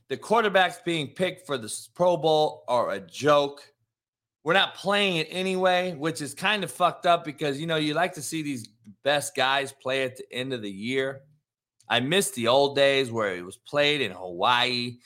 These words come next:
It was an event. They fucking actually played the game. They actually tackled and hit.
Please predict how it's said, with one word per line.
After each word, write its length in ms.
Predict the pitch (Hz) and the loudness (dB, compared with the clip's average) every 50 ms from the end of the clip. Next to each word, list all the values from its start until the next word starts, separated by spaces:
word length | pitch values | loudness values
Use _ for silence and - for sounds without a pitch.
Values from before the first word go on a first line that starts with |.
| - _ - | -20 _ -6
It 100 | - 120 | -4 -2
was 180 | 117 113 101 101 | -2 -2 -2 -4
an 100 | 101 95 | -4 -6
event. 640 | 87 82 82 95 127 131 127 127 123 123 - - - _ _ _ _ - | -6 -6 -4 0 2 2 2 2 0 -4 -8 -12 -12 _ _ _ _ -4
They 140 | 113 107 | -2 -2
fucking 440 | 101 - - - 160 156 - - 139 | -2 -2 -2 2 2 2 2 2 0
actually 520 | 131 127 123 - - - 92 82 - - _ | 0 0 -2 -4 -8 -12 -12 -14 -16 -16 _
played 520 | - - - 123 127 147 147 143 127 101 | -20 -12 -4 0 2 2 2 2 0 -4
the 80 | 101 95 | -8 -10
game. 680 | 82 82 - 113 117 120 120 117 113 113 113 117 113 117 _ _ _ - | -10 -10 -6 -4 -2 0 2 2 2 0 0 -2 -6 -10 _ _ _ 0
They 140 | 113 120 | 2 2
actually 460 | 131 143 143 - - - 107 95 85 - | 2 2 0 -4 -8 -8 -8 -8 -10 -12
tackled 580 | - - - 135 127 127 - - 135 123 107 | -14 -10 -6 -6 -6 -6 -6 -6 -6 -6 -6
and 120 | 98 92 - | -6 -10 -12
hit. 440 | - - 127 123 123 120 98 - | -12 -8 -4 -2 -2 -2 -4 -6